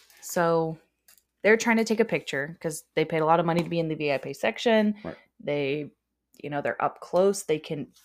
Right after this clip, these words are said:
Speaker 1: like, they actually took a picture.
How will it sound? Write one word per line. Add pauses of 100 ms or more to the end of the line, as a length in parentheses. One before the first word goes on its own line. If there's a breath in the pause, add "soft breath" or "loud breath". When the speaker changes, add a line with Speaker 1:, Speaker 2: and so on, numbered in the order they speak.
(180)
Speaker 1:
like, (500)
they
actually
took
a
picture.